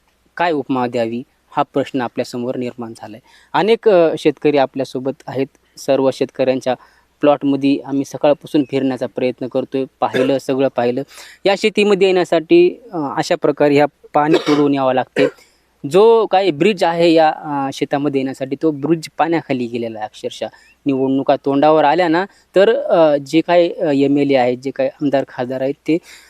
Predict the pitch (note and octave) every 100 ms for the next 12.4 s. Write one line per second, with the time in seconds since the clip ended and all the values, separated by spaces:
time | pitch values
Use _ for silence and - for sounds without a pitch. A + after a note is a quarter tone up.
0 | _ - D#3+ D#3 F3+ E3+ E3 - G#3 G#3
1 | G#3 G3+ G#3 G3+ F#3+ F3 D#3 C#3+ C#3+ G3
2 | F3+ D#3+ E3 D#3 D3+ - D3+ - D3+ D3+
3 | C#3+ C3+ E3 - D#3+ D3 - D3 D3 _
4 | _ _ D#3 D#3 C#3+ D#3 D3 C#3+ C3+ -
5 | C#3+ - E3 C#3+ C3 C#3 E3+ D3+ D3 -
6 | C#3 C3+ C#3+ - C#3 C3+ C3 _ _ _
7 | _ - C#3 C#3 D3+ D3+ D#3+ D#3+ D#3 D#3+
8 | D3 - D#3 C#3+ C#3+ D3 D3 F3+ D#3 D3
9 | D3 C3+ C#3+ D3 C3+ C3+ C3+ C#3 C#3+ C#3+
10 | D3 - C#3+ D#3+ _ C3 - C3+ - C3+
11 | C3 F3+ F#3 _ _ B2 B2+ B2+ B2+ A#2+
12 | A2+ A2 -